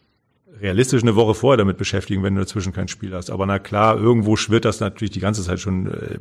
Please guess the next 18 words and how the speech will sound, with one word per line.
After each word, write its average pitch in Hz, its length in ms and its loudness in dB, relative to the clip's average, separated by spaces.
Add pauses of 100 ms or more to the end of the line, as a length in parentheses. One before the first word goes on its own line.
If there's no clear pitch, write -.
(280)
bei 98 100 -10
uns 98 340 -2
rum, 107 120 -2
auch 101 100 0
bei 101 100 -6
den 98 140 0
Medien 95 300 0
rum. 92 160 -2
Und 90 120 -4 (360)
irgendwie 113 320 4
hat 120 80 2
man 113 80 0
das 104 80 0
schon 113 160 0
im 98 80 2
Hinterkopf, 117 440 2
aber 107 300 4
man, 110 800 -6